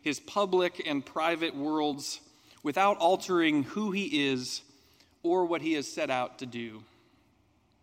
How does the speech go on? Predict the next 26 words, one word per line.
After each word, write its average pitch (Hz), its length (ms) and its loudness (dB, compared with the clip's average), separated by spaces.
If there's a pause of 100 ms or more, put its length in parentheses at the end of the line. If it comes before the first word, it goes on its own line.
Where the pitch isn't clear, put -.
(640)
The 147 60 -8
text 165 320 0
begins 160 480 0
on 143 340 0
a 139 80 -8
Sabbath 165 640 0
day 143 340 0
in 151 200 -2
the 127 60 -2
village 160 580 -4
of 135 260 -10
Capernaum 156 560 -4 (760)
as 135 120 -6
Jesus 165 540 -2
concludes 185 680 -4
his 147 220 -4
teaching 170 600 -2
in 139 140 -2
the 135 60 -2
synagogue. 123 640 -2 (760)
It's 147 120 -2
already 185 200 6
been 160 180 4
quite 185 520 2
a 160 60 -2
morning, 156 640 0